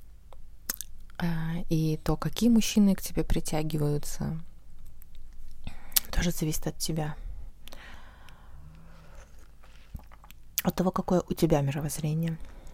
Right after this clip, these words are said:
И давай такой момент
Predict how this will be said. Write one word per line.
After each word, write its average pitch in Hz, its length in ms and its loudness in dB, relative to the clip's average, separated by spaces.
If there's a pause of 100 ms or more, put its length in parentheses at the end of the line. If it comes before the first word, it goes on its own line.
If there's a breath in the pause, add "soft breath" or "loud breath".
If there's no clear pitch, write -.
(640 soft breath)
И 165 680 2 (1800)
давай 165 340 4
такой 151 240 0
момент 156 520 0